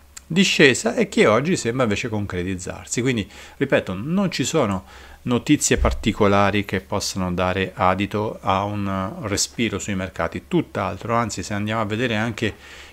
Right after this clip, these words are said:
il commitment of traders, diciamo, dei, degli scommettitori, quelli che scommettono, eh, tanto al ribasso che al rialzo, vediamo che le posizioni short sono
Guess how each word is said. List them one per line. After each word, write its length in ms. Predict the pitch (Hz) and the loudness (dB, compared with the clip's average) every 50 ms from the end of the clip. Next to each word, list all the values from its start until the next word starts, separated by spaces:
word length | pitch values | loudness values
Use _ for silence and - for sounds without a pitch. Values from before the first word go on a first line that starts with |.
| - | -8
il 460 | - 113 101 98 98 98 95 95 92 87 | -2 0 2 2 4 4 4 4 2 0
commitment 540 | - - 107 113 139 135 - 127 117 113 110 | -2 -2 -2 -2 -2 -2 -2 -4 -4 -4 -4
of 120 | 104 - - | -6 -8 -6
traders, 540 | - 120 139 131 113 98 92 85 - - 92 | -2 0 2 2 4 2 0 -2 -4 -6 -4
diciamo, 380 | 87 85 - 110 104 95 92 | -4 -2 -2 -2 0 0 0
dei, 300 | 92 98 101 98 92 85 - - - - - - - - - - _ _ - - - - - - - - | 0 0 0 0 -2 -2 -6 -14 -20 -20 -20 -20 -20 -20 -20 -20 _ _ -20 -20 -20 -20 -12 -10 -8 -2
degli 220 | 151 101 101 107 | 2 2 2 2
scommettitori, 800 | - - - 107 101 104 107 101 - - 123 - 170 160 127 117 | 2 2 2 2 2 2 0 -2 -2 -4 0 2 4 4 4 2
quelli 160 | - 107 98 | 0 -2 -2
che 80 | 90 87 | -2 -4
scommettono, 580 | - - 98 92 98 95 - - 98 92 78 - - - - - - - | -6 -6 -6 -6 -6 -4 -4 -4 -4 -4 -4 -6 -12 -18 -20 -20 -14 -6
eh, 180 | - 95 92 90 | -2 -2 -2 0
tanto 260 | - - 92 - - | -2 -2 -2 -2 -2
al 60 | 95 92 | -4 -2
ribasso 580 | 98 98 98 107 127 127 107 95 - - 107 | -4 -4 -2 -2 0 0 0 0 -2 -4 -2
che 80 | 95 120 | 0 0
al 80 | 135 | 2
rialzo, 520 | 160 190 151 113 117 131 120 - 110 92 - - - - - - - - | 4 6 6 6 4 2 2 0 -2 -2 -4 -8 -14 -20 -20 -20 -6 -2
vediamo 360 | 117 117 143 160 127 104 101 | 0 2 4 4 4 2 2
che 360 | - - 127 127 113 - - - | 2 2 2 2 0 -2 -4 -4
le 200 | 123 107 107 104 | 0 0 0 0
posizioni 680 | - - 135 107 127 139 - - - 170 147 123 127 127 | 0 -4 -4 -4 -4 -4 -4 -2 0 0 0 0 0 0
short 560 | - - - - 120 95 87 87 - - 120 | 0 2 4 6 6 6 4 2 0 2 2
sono 540 | 110 - - - - 131 127 110 101 98 - | 2 4 2 2 4 4 4 4 2 0 -4